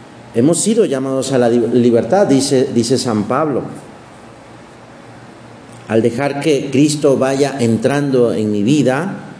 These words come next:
vamos adquiriendo esa, esa auténtica libertad.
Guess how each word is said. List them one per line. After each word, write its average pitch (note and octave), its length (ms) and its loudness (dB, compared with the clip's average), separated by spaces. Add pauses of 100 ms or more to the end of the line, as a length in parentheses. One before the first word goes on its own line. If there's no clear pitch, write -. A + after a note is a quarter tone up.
(1200)
vamos C#3+ 600 -2
adquiriendo C#3+ 760 2
esa, E3 500 -2
esa D#3+ 220 0
auténtica F#3+ 640 2
libertad. A2+ 580 0